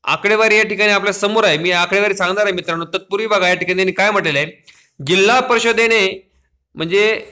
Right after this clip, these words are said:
बदलीने हजर झालेली जिल्हा परिषदेमध्ये तीन आहेत,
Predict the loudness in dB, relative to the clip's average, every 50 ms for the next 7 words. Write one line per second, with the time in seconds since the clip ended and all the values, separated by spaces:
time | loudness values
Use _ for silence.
0 | -12 -10 -6 -2 -2 -2 0 0 0 0 2 0 0 0 0 0 2 2 2 2
1 | 2 2 2 2 2 0 0 -2 -6 -6 -2 0 0 2 2 0 0 0 0 0
2 | 0 0 0 0 0 0 -2 -4 -4 -8 _ _ _ _ _ _ _ _ _ -4
3 | -2 0 0 2 0 0 0 0 -2